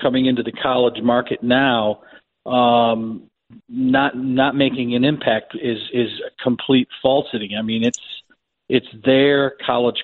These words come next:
coaches now, more and more of them are going overseas to find players. And why are they doing that? Well, they feel like there's not enough good players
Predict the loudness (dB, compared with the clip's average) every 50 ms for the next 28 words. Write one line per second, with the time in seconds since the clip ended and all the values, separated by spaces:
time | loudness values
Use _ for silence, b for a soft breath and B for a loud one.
0 | -2 2 2 2 2 2 -2 -4 -4 -4 -4 -2 0 2 4 4 4 2 2 2
1 | 2 4 4 6 4 4 2 0 -2 0 2 2 4 4 4 4 4 2 0 -8
2 | -8 -8 -8 -6 -8 -10 -10 _ -2 0 0 0 0 -2 -2 -4 -4 -4 -4 -6
3 | -6 -4 -2 -2 -2 -2 -2 -4 -6 -8 -12 -12 -12 -6 -4 0 0 2 0 0
4 | -2 -2 0 0 2 2 2 2 2 2 2 0 -6 -16 _ _ _ B B B
5 | B B B B -10 -2 0 0 2 4 4 4 4 4 4 4 4 2 2 2
6 | 4 4 4 4 2 0 -4 -8 -10 _ _ -2 2 2 4 4 4 2 0 0
7 | 0 2 4 4 4 4 2 0 -2 -6 -20 _ _ _ 0 2 2 2 2 0
8 | 0 2 2 2 2 2 2 2 2 0 0 -2 -16 -20 -20 _ _ -2 2 4
9 | 4 4 4 0 -8 -20 _ _ _ _ -4 0 2 2 2 2 -2 -4 -6 -6